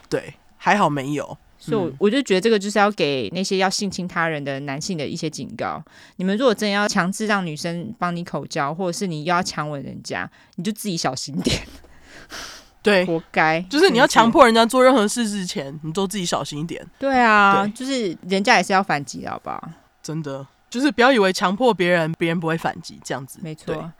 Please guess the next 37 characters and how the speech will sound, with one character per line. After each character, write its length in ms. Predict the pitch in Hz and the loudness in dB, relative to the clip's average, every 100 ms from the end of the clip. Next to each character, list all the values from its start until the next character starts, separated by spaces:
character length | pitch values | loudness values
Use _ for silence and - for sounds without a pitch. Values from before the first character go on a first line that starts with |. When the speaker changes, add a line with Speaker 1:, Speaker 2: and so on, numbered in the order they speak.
| - | -10
Speaker 2:
好， 120 | 175 | -6
那 140 | 202 | -6
非 100 | 190 | -2
常 140 | 202 196 | -2 -2
感 160 | 170 | -6
谢 100 | 160 | -6
Y 320 | 185 175 170 175 | -6 -2 -2 -2
Y 560 | 175 170 165 170 175 170 - | -2 -2 -2 -4 -8 -12 -12
以 120 | 170 | -10
及 200 | 151 - | -10 -10
不 160 | 151 160 | -10 -8
太 180 | 196 180 | -6 -4
会 140 | 190 | -4
用 80 | 185 | -6
I 180 | - 175 | -6 -6
G 180 | - 185 | -6 -6
的 140 | 165 | -4
老 220 | 151 135 | -4 -6
人 240 | 135 135 143 | -8 -12 -12
提 200 | - 160 | -10 -6
供 200 | 185 175 | -4 -4
的 80 | |
故 180 | 156 165 | -6 -8
事。 380 | 151 - 110 156 - _ _ _ | -6 -8 -8 -10 -14 _ _ _
非 120 | - 170 | -8 -6
常 180 | 147 | -8
警 200 | 135 147 | -12 -14
示。 180 | - - | -12 -6
Speaker 1:
感 160 | 151 139 | -6 -6
谢。 460 | - 165 151 147 143 | -8 -8 -8 -10 -14
Speaker 2:
没 120 | 160 | -16
错。 280 | - 170 147 | -10 -8 -6
Speaker 1:
真 140 | 175 170 | -4 -4
的 100 | 160 | -4
很 140 | 156 | -6
警 180 | 151 131 | -10 -14
示。 280 | - 156 | -14 -14